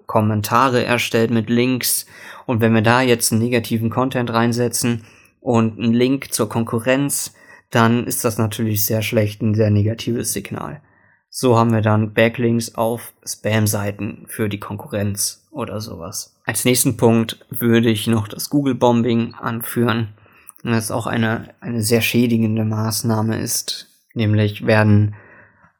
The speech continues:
automatisch Suchanfragen mit negativen Keywords eingegeben.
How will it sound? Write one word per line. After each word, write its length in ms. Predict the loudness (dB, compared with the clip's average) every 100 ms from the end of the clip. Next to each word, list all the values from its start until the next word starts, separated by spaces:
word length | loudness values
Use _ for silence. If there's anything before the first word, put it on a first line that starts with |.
| -4
automatisch 680 | -4 2 4 4 2 -2
Suchanfragen 680 | -2 0 0 0 0 0 2
mit 140 | -2 0
negativen 500 | 0 0 0 -2 -2
Keywords 880 | 0 0 2 2 0 -2 -2 -4 -10 -12
eingegeben. 800 | -4 0 0 2 2 4 2